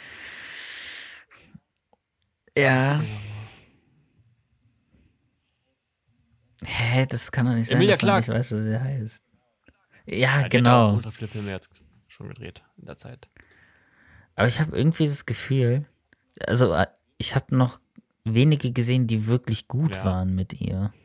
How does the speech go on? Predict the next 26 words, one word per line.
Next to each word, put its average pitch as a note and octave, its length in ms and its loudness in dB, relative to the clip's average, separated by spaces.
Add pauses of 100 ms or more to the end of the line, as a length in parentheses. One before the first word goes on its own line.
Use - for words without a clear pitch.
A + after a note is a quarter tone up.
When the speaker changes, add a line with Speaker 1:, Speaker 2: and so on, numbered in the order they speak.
(340)
Speaker 2:
Und A2 220 -8 (360)
Kit A#2 200 -6
Harington B2 360 -4
hat E3 80 -10
aber D3 140 -8
auch D3+ 80 -4
Speaker 1:
Oder G2+ 400 4
Speaker 2:
nichts G#2+ 140 -2
mehr G2+ 120 -8
gemacht, G2+ 220 -10
ne? C3 220 -10 (1900)
Speaker 1:
Ich - 180 0
hab, D#3+ 220 0
äh, D2+ 220 -6
mitbekommen, C3+ 460 0
ganz C3 180 4
am A#2+ 80 -4
Anfang D3 380 0
hat C#3 140 -2
der B2 160 2
so A#2+ 200 -2
einen A#2 240 0
richtig - 580 -2
schlechten D3+ 440 -2
Film D3+ 200 -2
gemacht. D3+ 360 0